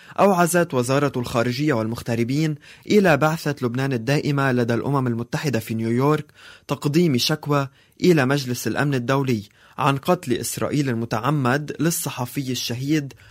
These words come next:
عصام العبد الله، مما يشكل اعتداء صارخا وجريمة موصوفة على حرية الرأي والصحافة وحقوق الإنسان.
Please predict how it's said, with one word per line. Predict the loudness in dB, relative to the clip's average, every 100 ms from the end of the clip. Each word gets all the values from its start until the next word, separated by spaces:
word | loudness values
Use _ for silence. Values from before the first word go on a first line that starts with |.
| -8
عصام | -2 -2 0 0 0
العبد | -2 -2 0
الله، | 0 0 -6 -12 -20 -20 -12 -2
مما | 0 2 2
يشكل | 2 0 -4 -2 0
اعتداء | 0 -2 -2 0 0 -2
صارخا | -2 0 0 0 -2 -2 -2 -6 -16 -2
وجريمة | 0 4 4 2 0 -2
موصوفة | -2 -2 -4 -4 -8 -2 -2 0 -2 -4 -10 -20 0
على | 2 4
حرية | 2 -2 -2 0 0 0
الرأي | -4 -2 0 0 -2 -6 _ -4
والصحافة | -2 -2 -2 0 0 0 -2 -2 -8 _ -4
وحقوق | -4 -4 -4 -2 -2
الإنسان. | -2 -4 -4 -6 -6